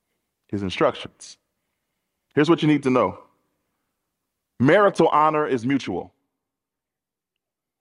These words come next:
It goes both ways. He doesn't just tell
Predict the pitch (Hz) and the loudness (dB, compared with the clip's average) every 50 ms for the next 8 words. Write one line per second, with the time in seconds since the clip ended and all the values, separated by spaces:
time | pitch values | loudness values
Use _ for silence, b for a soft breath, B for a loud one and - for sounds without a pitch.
0 | _ _ _ _ _ _ _ _ _ _ _ _ _ - 101 101 123 127 120 110 | _ _ _ _ _ _ _ _ _ _ _ _ _ -20 -10 -6 -6 -6 -4 -4
1 | 127 123 113 113 92 85 - - _ _ _ _ _ _ _ _ _ _ _ _ | -6 -6 -4 -6 -8 -10 -12 -16 _ _ _ _ _ _ _ _ _ _ _ _
2 | _ _ _ _ _ _ _ _ _ _ _ _ _ _ _ _ _ _ _ _ | _ _ _ _ _ _ _ _ _ _ _ _ _ _ _ _ _ _ _ _
3 | _ _ _ _ _ _ _ _ _ _ _ _ _ _ _ _ _ _ _ _ | _ _ _ _ _ _ _ _ _ _ _ _ _ _ _ _ _ _ _ _
4 | _ _ _ _ 170 240 247 285 302 294 285 240 185 214 262 220 - - - - | _ _ _ _ 2 6 8 8 8 8 6 2 4 6 4 4 4 -2 0 4
5 | - 269 285 285 262 247 233 220 208 - | 6 8 8 8 8 6 4 4 0 -4